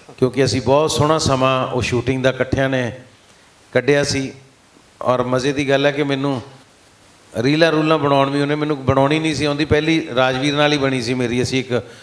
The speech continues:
ਸ਼ੁਗਲ ਜਿਹਾ ਬਣਾਇਆ ਸੀ। ਮੈਂ ਕਹਿੰਦਾ, "ਭਾਜੀ, ਤੁਹਾਨੂੰ ਝਾਕਾ ਹੀ ਹੈ, ਬਹੁਤ ਵਧੀਆ ਬਣਦੀ ਹੁੰਦੀ।" ਅਸੀਂ ਉੱਥੇ ਸੈੱਟ 'ਤੇ ਇੱਕ ਬਣਾਈ ਸੀ,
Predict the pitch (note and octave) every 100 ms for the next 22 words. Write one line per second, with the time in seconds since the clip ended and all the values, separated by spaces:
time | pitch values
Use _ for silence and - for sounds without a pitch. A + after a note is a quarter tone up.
0 | - - C3 C3+ C3 C3 B2 A#2+ A#2+ C3
1 | C3+ - C#3 D3 C#3+ D3 D#3 D#3 D3+ D3
2 | C3+ C3 C3 D3 D#3+ - - - - C3+
3 | D#3+ D3+ D3+ E3+ D3 C#3 C3 C3+ C3 C#3
4 | C#3+ C#3+ D3+ - C3+ - D#3 D3+ C#3 C3
5 | B2 A#2 A#2+